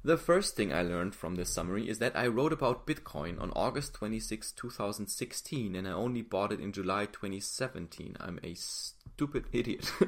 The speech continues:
<laughs> Um, I don't know what the, let me just do it for fun. I'll look up the price. Oh my god, this is not gonna be fun. So I bought Bitcoin July twenty seventeen at, I think, about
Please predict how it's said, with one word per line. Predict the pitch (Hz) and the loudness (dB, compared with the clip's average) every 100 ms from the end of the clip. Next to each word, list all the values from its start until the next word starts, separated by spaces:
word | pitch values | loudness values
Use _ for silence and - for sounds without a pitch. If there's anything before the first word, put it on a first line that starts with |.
| - | 4
<laughs> | - 190 - | -4 -6 2
Um, | 123 113 120 - - - - - - - - - | 4 6 2 -2 -12 -14 -14 -14 -16 -10 -6 2
I | - | 4
don't | 101 113 - | 6 4 2
know | 107 113 131 | 4 4 4
what | - 104 120 - | 4 2 0 0
the, | 101 - - - - - - - | 0 0 -8 -12 -12 -10 -8 -2
let | 113 | 0
me | 113 | 2
just | 92 95 101 | 0 -2 -2
do | 98 | -2
it | |
for | - 92 | -2 -2
fun. | 90 85 | -2 0
I'll | 90 | 0
look | 92 - | -2 -2
up | 92 | -4
the | - | -4
price. | - 101 80 82 - | -4 -2 -2 -4 -4
Oh | 90 | -2
my | 87 | 0
god, | 85 82 | -2 -2
this | - | -6
is | - | -6
not | 90 | -4
gonna | - 82 | -4 -4
be | 85 | -4
fun. | - 85 80 - - - - - | -6 -8 -8 -16 -20 -20 -20 -10
So | - 113 110 | 2 6 8
I | 101 | 6
bought | 92 101 95 - | 6 6 4 0
Bitcoin | 92 - 87 87 | -2 -2 -2 0
July | 92 90 85 85 85 | 0 0 0 -2 -4
twenty | - 87 - 85 85 | -6 -6 -6 -8 -8
seventeen | 71 - 87 82 85 - - 139 135 - | -8 -4 -2 -2 -4 -6 -4 -2 -2 -4
at, | 92 - | -6 -6
I | 90 | -8
think, | 87 - - | -8 -8 -8
about | 90 92 | -6 -8